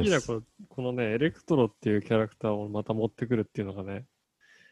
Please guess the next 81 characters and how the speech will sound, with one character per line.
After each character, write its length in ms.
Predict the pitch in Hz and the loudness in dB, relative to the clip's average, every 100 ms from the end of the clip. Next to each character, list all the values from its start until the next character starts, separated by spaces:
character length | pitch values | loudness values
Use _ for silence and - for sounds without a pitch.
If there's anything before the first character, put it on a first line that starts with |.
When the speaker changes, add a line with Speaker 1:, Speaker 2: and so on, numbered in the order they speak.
| _ - | _ 0
Speaker 2:
う 40 | |
ん 20 | |
う 40 | 104 | 2
ん。 420 | 92 95 92 113 - | 2 0 -4 -6 -12
Speaker 1:
ち 80 | |
ょ 40 | 107 | -6
っ 20 | |
と 80 | 113 | -4
疑 180 | 101 110 | 0 0
問 200 | 107 110 | 2 0
に 80 | |
は 80 | 107 | -2
思 140 | 98 101 | -2 -4
っ 40 | |
た 160 | - 101 | -4 -4
ん 40 | |
だ 120 | 95 | -6
け 80 | - | -10
ど 80 | 151 | -10
ね。 160 | 156 151 - - _ _ - - _ | -12 -14 -20 -20 _ _ -20 -20 _
Speaker 2:
そ 200 | 143 117 | 0 2
う 40 | |
だ 80 | 92 | 2
ね。 240 | 95 95 | 0 -4
な 60 | 127 | -4
ん 40 | |
か、 120 | 123 104 - | -4 -6 0
モ 140 | 123 127 | 4 4
チ 160 | 185 | 2
ベ 160 | 190 202 | 2 2
ー 20 | |
シ 100 | 202 | 2
ョ 60 | 196 | 0
ン、 80 | |
Speaker 1:
フ 100 | 190 | -2
ラ 120 | 107 101 | -6 -10
ン 40 | |
チ 60 | - | -12
ャ 20 | |
イ 0 | |
ズ 20 | |
の 40 | 117 | -14
中 0 | |
で 0 | |
は 60 | |
さ、 80 | 151 - _ _ _ | -16 -20 _ _ _
Speaker 2:
う 40 | 120 | 6
ん 40 | |
う 20 | |
ん。 460 | 110 98 101 95 120 _ _ _ _ | 8 8 4 2 -4 _ _ _ _
Speaker 1:
あ 60 | 123 | -4
ん 80 | 131 | 0
ま 100 | 131 | 2
り 120 | 123 | 2
な 100 | 123 | 0
ん 40 | 117 | -2
か 260 | 113 107 - | -2 -2 -4
イ 80 | - | -2
ケ 140 | 113 123 | 2 4
て 120 | 123 | 4
な 120 | 117 | 4
い 60 | 107 | 2
感 180 | 107 | 0
じ 80 | 104 | -2
だ 60 | 104 | -4
っ 40 | |
た 140 | 104 131 | -4 -8
じ 80 | 143 | -10
ゃ 40 | |
ん。 60 | 143 | -12
Speaker 2:
<laughs> 960 | _ - - - 156 - 156 - 160 - | _ -18 -10 4 4 6 4 6 2 2
Speaker 1:
キ 60 | |
ャ 60 | 120 | -8
ラ 100 | 107 | -8
ク 100 | - | -10
タ 80 | 123 | -10
ー 80 | 107 | -8
と 120 | 120 | -10
し 140 | - | -14
て 80 | - | -16
は。 80 | 131 | -12